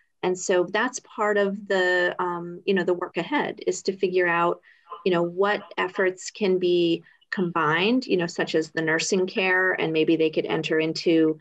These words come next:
you know, a multi-agency agreement around certain, uh, you know, certain systems, um, you know, having the aftercare, um, being more trauma informed. I, I think that these are principles that people are really aligned with.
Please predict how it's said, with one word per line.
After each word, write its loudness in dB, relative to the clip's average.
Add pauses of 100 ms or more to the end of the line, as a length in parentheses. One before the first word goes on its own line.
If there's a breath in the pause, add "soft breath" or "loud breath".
(240 loud breath)
you -2
know, 0
a -2
multi-agency 2
agreement 2
around 0
certain, -4
uh, -2 (140)
you -6
know, -2
certain -2
systems, -2 (400 loud breath)
um, -6
you 0
know, 2
having 2
the 2
aftercare, 0 (440 loud breath)
um, -6
being 4
more 2
trauma 0
informed. 2
I, -2
I -2
think -2
that 0
these 4
are 2
principles 0
that -2
people -4
are 2
really 4
aligned 2
with. 4